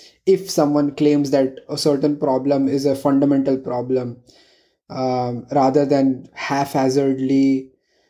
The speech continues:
uh, just, just claiming that this is,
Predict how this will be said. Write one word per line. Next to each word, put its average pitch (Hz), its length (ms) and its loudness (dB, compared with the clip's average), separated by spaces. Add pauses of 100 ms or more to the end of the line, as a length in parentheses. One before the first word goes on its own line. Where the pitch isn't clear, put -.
(200)
uh, 175 100 -10
just, 151 240 -4
just 156 240 -4
claiming 147 440 2
that 135 440 -2 (400)
this 147 280 -2
is, 139 500 0